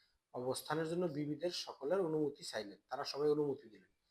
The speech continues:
অতঃপর নবী সাল্লাল্লাহু আলাইহি ওয়াসাল্লাম দু ব্যক্তির কাঁধের উপরে ভর করে এমনভাবে বের হয়ে আসলেন যে পা মোবারক মাটির উপর দিয়ে হেঁচড়ে আসাতে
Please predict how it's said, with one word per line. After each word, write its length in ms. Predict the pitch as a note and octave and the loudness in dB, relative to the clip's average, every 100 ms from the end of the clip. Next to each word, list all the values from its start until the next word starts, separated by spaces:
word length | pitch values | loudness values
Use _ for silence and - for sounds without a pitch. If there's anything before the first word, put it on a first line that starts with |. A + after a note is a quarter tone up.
| _ _ _ - | _ _ _ -8
অতঃপর 260 | - F3 | -4 0
নবী 320 | F3+ D#3 D#3+ - | 4 4 2 -2
সাল্লাল্লাহু 500 | E3 D#3 D#3 D#3 E3 | 2 6 8 6 4
আলাইহি 160 | E3 | -2
ওয়াসাল্লাম 300 | - E3+ C#3+ | 0 -2 2
দু 120 | E3 | 4
ব্যক্তির 320 | E3+ F3 - D3+ | 4 4 0 -4
কাঁধের 260 | C3 D3+ | -2 -2
উপরে 240 | D3+ D#3+ C#3+ | 0 4 4
ভর 240 | B2 B2 | 4 -2
করে 340 | - C3+ D#3+ - | -2 -2 -2 -4
এমনভাবে 440 | D3 D#3 F3 F#3 E3+ | -4 0 4 4 6
বের 220 | D#3 C#3+ | 4 2
হয়ে 120 | D3+ | -2
আসলেন 320 | C#3+ - C#3+ | -4 -6 -8
যে 180 | C3 E3+ - _ _ _ _ _ _ - | -6 -6 -8 _ _ _ _ _ _ 8
পা 200 | D#3+ E3+ | 10 10
মোবারক 480 | E3+ E3 E3+ E3+ | 8 8 8 6
মাটির 300 | D#3+ D#3+ - | 2 2 -2
উপর 200 | F3 E3 | -4 -4
দিয়ে 260 | D#3+ E3 D#3+ - _ - - | -2 0 0 -2 _ -14 -8
হেঁচড়ে 380 | C3 - - E3 | -4 -4 -2 4
আসাতে 500 | D#3+ - C3+ - A#3+ | 4 2 -6 -6 -8